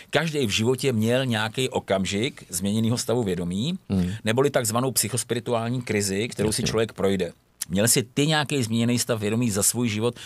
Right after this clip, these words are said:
Speaker 1: nebo nějakou psychi-, psychospirituální krizi, kdy se ti otevřelo něco navíc?
Speaker 2: Eh, jako při několika užívání psychedelik jsem, jsem jako měl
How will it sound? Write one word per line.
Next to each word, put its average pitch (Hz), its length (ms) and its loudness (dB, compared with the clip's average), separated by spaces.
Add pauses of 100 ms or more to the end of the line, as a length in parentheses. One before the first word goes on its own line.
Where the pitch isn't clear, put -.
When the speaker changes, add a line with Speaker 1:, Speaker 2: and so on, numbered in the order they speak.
(140)
Speaker 1:
nebo 104 200 2
nějakou 110 320 0
psychi-, 110 320 -4 (440)
psychospirituální 117 840 0
krizi, 104 280 -2
kdy 107 120 -4
se 110 120 -4
ti 113 120 -8
otevřelo 107 420 -2
něco 104 220 -4
navíc? 123 380 -8 (1900)
Speaker 2:
Eh, 92 880 4
jako 104 220 4
při - 160 4 (220)
několika 139 640 6
užívání 117 480 6
psychedelik 110 440 2
jsem, 117 160 2
jsem 117 140 4
jako 123 160 4
měl 107 400 6